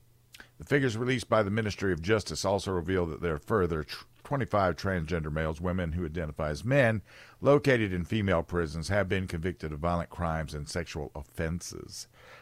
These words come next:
Just a year, year ago, there were fewer than five, according to the Ministry of Justice. Figures were released after a former female remand prisoner told The Telegraph how one trans woman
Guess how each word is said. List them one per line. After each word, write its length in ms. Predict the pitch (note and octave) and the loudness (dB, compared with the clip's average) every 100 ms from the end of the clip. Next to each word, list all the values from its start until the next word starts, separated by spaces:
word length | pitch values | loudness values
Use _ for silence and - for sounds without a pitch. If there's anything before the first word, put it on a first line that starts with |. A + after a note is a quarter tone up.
| - | -6
Just 220 | F2 - | -4 -2
a 20 | |
year, 260 | G2 E3 D#3+ | 6 8 8
year 240 | C3 G3 | 8 6
ago, 280 | G3 E3 E3 | 8 8 8
there 140 | D#3 C3+ | 8 6
were 60 | |
fewer 260 | - D3 C3+ | 4 4 4
than 180 | A2 A2 | 2 0
five, 420 | - C3 F#2+ E2+ | 4 6 6 4
according 320 | F#2 F#2 F2 | 0 0 0
to 120 | E2+ | -2
the 60 | D2+ | -2
Ministry 500 | D#2 D2+ - C#2+ B1+ | -2 -4 -6 -8 -6
of 180 | B1+ - | -8 -8
Justice. 760 | - B1+ - - - - - - _ _ - _ - - _ _ _ _ _ _ - | -8 -8 -10 -14 -14 -14 -14 -18 _ _ -20 _ -20 -20 _ _ _ _ _ _ -2
Figures 320 | G#2 G2 F2 | 0 0 0
were 100 | F#2 | 2
released 400 | F2 F#2+ G#2+ - | 2 2 2 2
after 240 | G#2 - | 2 2
a 60 | F2+ | -2
former 360 | - G#2 G2 E2+ | 2 2 2 0
female 640 | - A#2 A2 G#2 F#2+ - - | 0 0 2 4 2 0 -2
remand 640 | F2 F#2 G#2 G#2 G2 E2+ | 0 4 4 4 2 0
prisoner 340 | G2+ F2+ F2+ | 0 0 -2
told 240 | D#2+ G2 E2 | -2 -2 -2
The 40 | |
Telegraph 580 | G2+ A#2+ A2+ F#2+ G2 G2 | 2 2 4 4 2 4
how 160 | F#2 | 2
one 260 | E2+ A2+ C3 | 4 2 2
trans 380 | - A#2 A#2 G2+ | 0 0 0 0
woman 320 | G2+ F#2+ F#2+ | 0 0 -2